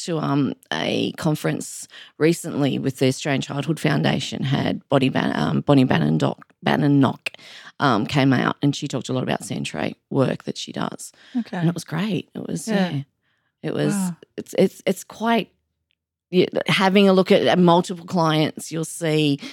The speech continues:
Speaker 1: you know, the, the dinosaur's the dad. You know, it can always, it's always, you know, something, "Urgh," in the beginning, a dad or mum or whoever they're not with can be, you know, put away on the other side of the tray as,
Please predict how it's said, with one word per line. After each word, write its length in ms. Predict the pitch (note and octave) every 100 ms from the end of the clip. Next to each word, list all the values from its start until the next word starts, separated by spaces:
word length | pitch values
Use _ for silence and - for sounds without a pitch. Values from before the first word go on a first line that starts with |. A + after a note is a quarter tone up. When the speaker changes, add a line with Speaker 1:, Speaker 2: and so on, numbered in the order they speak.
| -
Speaker 1:
you 80 | -
know, 60 | C3+
the, 180 | D3 - _ _ _
the 120 | -
dinosaur's 600 | D3 C3 A#2+ C#3 D3 C#3
the 120 | C#3 C#3+
dad. 440 | B2 G2 E2 - -
You 140 | F#3
know, 80 | D#3
it 220 | A#2 E3
can 160 | A#3 G#3
always, 320 | F#3 F#3 E3+
it's 120 | F3+
always, 300 | F3+ E3 F3
you 60 | E3
know, 40 |
something, 440 | F3 E3+ D#3+ D#3 - - - _
"Urgh," 540 | - E3 F3 E3 F#3 F3+
in 120 | F#3+ F3+
the 60 |
beginning, 460 | F3+ D#3+ F3 D#3 D3
a 80 | C#3
dad 360 | D3+ C#3+ C#3+
or 140 | C3 C3
mum 360 | C#3 D3 D3+
or 220 | C3+ C3+ - -
whoever 220 | E3+ D#3
they're 120 | C#3+
not 220 | C#3+ C#3+ -
with 260 | D#3 D3
can 140 | - D3
be, 60 |
you 220 | D3 D#3
know, 60 | C3+
put 220 | - D#3+
away 320 | D3+ C#3 C#3 C#3
on 100 | C#3+
the 100 | C#3+
other 160 | C#3+
side 280 | C#3 D3 C3+
of 60 | C#3
the 80 |
tray 500 | C3+ - C#3+ B2+ B2+ A2+
as, 260 | A2 -